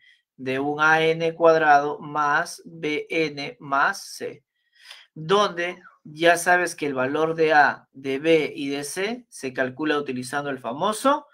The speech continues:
míralo. Sí, sí, Nicolás, Nicolás, míralo, papi. ¿Ok? Mitad de diez, tú ya sabes, cinco. Por lo tanto, se va formando el cinco N cuadrado. ¿Ok?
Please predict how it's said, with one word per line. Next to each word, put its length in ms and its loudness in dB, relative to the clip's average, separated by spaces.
míralo. 1300 -10
Sí, 640 4
sí, 340 -4
Nicolás, 680 -8
Nicolás, 680 -8
míralo, 520 -8
papi. 440 -20
¿Ok? 180 -14
Mitad 600 4
de 140 6
diez, 520 0
tú 120 -10
ya 160 -4
sabes, 400 -4
cinco. 480 -18
Por 140 -2
lo 140 -4
tanto, 260 -2
se 140 -6
va 100 2
formando 540 -6
el 80 -10
cinco 480 -8
N 220 -8
cuadrado. 440 -14
¿Ok? 180 -4